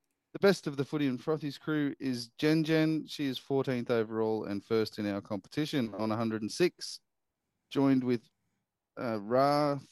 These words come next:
four three four on a hundred and six. And then we drop away to third in our competition, J Dogs on a hundred and two, tied with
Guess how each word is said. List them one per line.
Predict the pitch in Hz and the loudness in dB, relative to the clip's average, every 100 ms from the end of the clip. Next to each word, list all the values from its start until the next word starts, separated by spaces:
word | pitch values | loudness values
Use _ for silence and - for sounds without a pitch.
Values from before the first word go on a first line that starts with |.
| - | -6
four | 143 135 | -2 -4
three | - 131 127 | -4 -4 -4
four | - 160 180 180 | -4 -4 -2 -2
on | 151 | 0
a | 143 | 0
hundred | 147 151 | -2 -2
and | 151 139 | -4 -6
six. | 190 196 - | -6 -6 -2
And | 147 | 0
then | 147 143 | 2 2
we | |
drop | 139 151 143 | 2 0 2
away | 131 131 127 123 | 4 4 2 -2
to | - | -8
third | 127 139 139 | -2 0 2
in | 127 113 | 0 -4
our | 107 | -6
competition, | - 110 - 113 - 110 104 | -6 -10 -8 -10 -6 -4 0
J | 110 123 | 2 4
Dogs | 120 104 107 | 4 2 -2
on | 104 | -4
a | 104 | -2
hundred | 113 107 | -2 -2
and | 101 | -4
two, | - 131 127 120 _ - - _ - | 0 2 2 -2 _ -20 -20 _ -4
tied | 147 131 123 | 4 4 4
with | 117 | 2